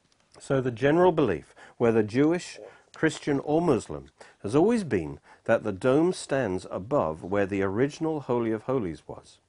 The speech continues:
This is the position of the Jewish establishment based on research from their sources. And they, they have no doubt that this is actually where the temple was. And they know that when the temple is rebuilt,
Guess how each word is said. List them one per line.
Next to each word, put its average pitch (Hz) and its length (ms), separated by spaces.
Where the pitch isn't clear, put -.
This 127 180
is 147 140
the 131 80
position 120 460
of 98 100
the 90 100
Jewish 135 280
establishment 123 760
based 131 260
on 98 160
research 127 500
from 101 200
their 85 160
sources. 120 560
And 107 100
they, 131 160
they 220 160
have 226 160
no 139 220
doubt - 320
that - 140
this - 180
is 82 100
actually 90 320
where 85 160
the 78 100
temple 76 420
was. - 320
And 104 440
they 107 220
know 117 260
that 87 240
when 113 360
the 127 60
temple 117 440
is 82 120
rebuilt, 90 480